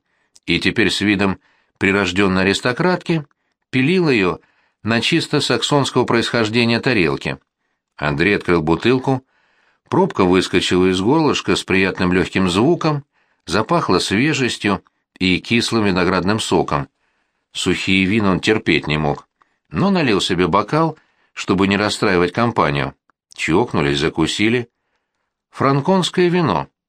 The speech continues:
мать смаковала по глоточку. «Машенька привезла из Констанца». Многозначительно глянул на Светку, но она так увлеклась грушей,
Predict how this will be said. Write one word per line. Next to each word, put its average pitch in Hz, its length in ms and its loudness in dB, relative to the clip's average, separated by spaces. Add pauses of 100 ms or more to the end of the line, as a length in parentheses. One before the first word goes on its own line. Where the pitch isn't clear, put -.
(180)
мать 85 280 -2
смаковала 85 560 0
по 78 120 -2
глоточку. 80 680 0 (400)
«Машенька 98 640 -2
привезла 87 640 0 (260)
из 95 240 -2
Констанца». 98 800 -2 (800)
Многозначительно 80 720 0
глянул 80 320 0
на 82 140 0
Светку, 127 540 -4 (420)
но 98 180 -2
она 147 200 0
так 127 220 -4
увлеклась 135 480 0
грушей, 160 500 -2